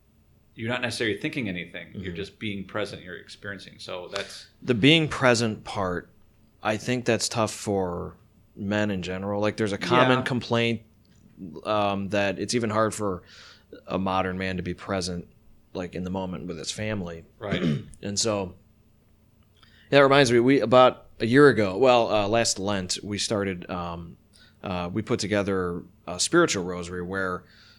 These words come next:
Speaker 2: parts of the gospel were read in between
Speaker 1: Mm-hmm.
Speaker 2: each Hail Mary.
Speaker 1: Yeah.
Speaker 2: And that helped, actually,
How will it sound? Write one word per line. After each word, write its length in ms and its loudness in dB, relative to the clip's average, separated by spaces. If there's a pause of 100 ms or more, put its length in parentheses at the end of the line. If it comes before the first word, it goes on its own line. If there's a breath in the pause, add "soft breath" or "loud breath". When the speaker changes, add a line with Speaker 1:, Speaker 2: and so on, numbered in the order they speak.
(240 soft breath)
Speaker 2:
parts 260 2
of 140 -4
the 220 -4
gospel 440 0
were 220 -8
read 420 -4
in 200 -10
between 640 -8 (280)
Speaker 1:
Mm-hmm. 220 -4
Speaker 2:
each 220 0
Hail 180 0
Mary. 320 2
Speaker 1:
Yeah. 240 2
Speaker 2:
And 160 -10
that 420 6
helped, 640 -2 (120)
actually, 560 -8